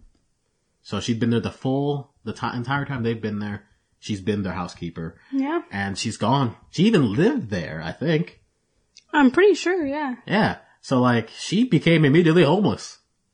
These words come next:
Speaker 1: And this, this is really the, the tipping point for this particular movie, where it goes from, it, well, it was slowly on the decline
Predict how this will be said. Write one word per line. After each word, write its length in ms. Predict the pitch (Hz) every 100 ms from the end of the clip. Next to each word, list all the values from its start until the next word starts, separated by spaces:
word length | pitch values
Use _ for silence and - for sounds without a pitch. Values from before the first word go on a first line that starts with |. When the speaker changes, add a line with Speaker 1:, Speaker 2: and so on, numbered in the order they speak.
| _ _ _ _ _ -
Speaker 1:
And 200 | 120 117
this, 320 | 165 151 -
this 240 | - 131 139
is 140 | 135
really 200 | 135 131
the, 440 | 120 117 107 98 _ _ _ _ _ _ _
the 120 | 117 107
tipping 380 | - - 131 131
point 380 | 139 131 123 - -
for 120 | 127
this 140 | 127
particular 560 | - - - - 123 120
movie, 360 | 117 127 139 - _ _ - - _ -
where 160 | 113
it 80 | 104
goes 200 | 123 117
from, 380 | - 117 104 95 _ _ _ _ _ _ _ _ _
it, 180 | 135 139
well, 160 | 165 170
it 40 |
was 140 | 156
slowly 440 | - 180 180 175 147
on 100 | 143
the 80 | 110
decline 760 | 120 120 - 123 127 123